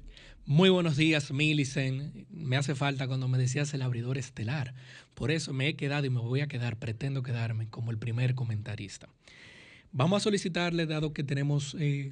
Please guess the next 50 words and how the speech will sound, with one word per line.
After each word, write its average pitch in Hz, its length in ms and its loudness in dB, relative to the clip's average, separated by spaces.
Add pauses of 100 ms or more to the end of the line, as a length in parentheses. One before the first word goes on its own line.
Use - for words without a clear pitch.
unos 151 280 0
siete, 147 400 2
ocho 147 180 0
minutos, 143 500 0
a 139 100 -6
que 131 140 -6
mi 127 160 2
querida 127 320 0
compañera 135 760 0
Susi 131 600 -2 (220)
y 127 120 -4
Beth, 135 260 0
cuando 123 260 -4
tengamos 135 360 0
ya 170 80 0
los 170 100 -4
siete 156 220 -2
minutos, 139 320 0
me 127 80 2
haga 135 80 0
una 143 100 0
seña, 131 300 -2
como 127 160 -4
la 120 80 -4
tengo 127 100 0
aquí 131 140 -4
al 156 80 -2
lado. 131 260 -2 (960)
De 123 100 -4
acuerdo. 123 420 -2 (540)
Claro 131 300 2
que 123 80 -2
puede 120 180 -4
ir 120 60 -4
para 123 160 -4
allá. 113 180 -4 (880)
Jovita, 160 400 6
mi 143 140 4
querido 175 420 4
Joan 170 220 4
Núñez, 135 340 2
por 151 180 0
favor, 160 380 2
coloquemos 156 460 0
para 175 180 0
tratar 156 320 0
brevemente 139 560 2
tres 143 260 0
temas 139 380 -2
de 127 160 0